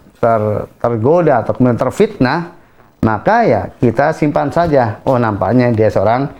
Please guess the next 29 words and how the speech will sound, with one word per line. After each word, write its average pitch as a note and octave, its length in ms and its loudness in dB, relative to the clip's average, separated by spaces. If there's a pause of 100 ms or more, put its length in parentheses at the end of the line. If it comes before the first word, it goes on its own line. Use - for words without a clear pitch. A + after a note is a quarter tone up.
(200)
seorang G#2 260 0
wali, C3+ 300 2
dan A2 160 0
dia A#2+ 160 2
kemudian B2 480 2
dikatakan A#2+ 400 -2
kemudian C3 320 0
Anda C#3 320 0
adalah, B2 200 0 (360)
oh, G#2+ 240 0
wali, C3 400 0
ya. F#2+ 80 -2 (540)
Karena C3+ 320 0
kepastian, D#3 960 0
kepastian, C3 880 -2
Pak, B2 320 0
apakah A#2+ 640 -6 (400)
dia C3+ 320 6
itu A#2 160 0
betul-betul A#2 560 2
wali, C#3+ 400 2
itu E3+ 320 0
tentunya B2+ 400 2
hanya B2 400 0 (240)
Allah A#2 240 0
Ta'ala A2 320 0
yang, B2 320 0 (240)
yang A2 560 2
mengetahuinya. G#2+ 800 2